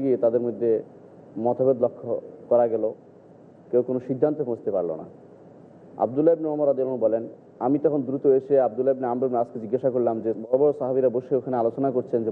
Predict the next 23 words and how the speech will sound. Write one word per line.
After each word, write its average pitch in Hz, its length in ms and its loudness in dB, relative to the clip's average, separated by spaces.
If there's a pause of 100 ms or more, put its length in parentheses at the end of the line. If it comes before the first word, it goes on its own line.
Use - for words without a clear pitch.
বড় 127 120 6 (140)
গুনাহ 139 260 -2
কোনটি?" 107 260 -8 (600)
এ 120 60 2
নিয়ে 135 160 2
তারা 131 120 4 (140)
সিদ্ধান্ত 139 280 -2 (100)
পৌঁছতে 127 260 -4
পারছে 107 280 0
না, 107 140 -2
আপনার 139 260 0
কাছে 131 260 0
কি 135 100 2 (500)
এ - 60 2
ব্যাপারে 123 300 4
কোনো 120 180 -2
ইলম 110 200 2
আছে - 200 -8
কিনা? - 160 -12 (520)
তিনি 147 200 4
বললেন 151 240 2
যে, 135 120 -2
"হ্যাঁ, 113 180 -6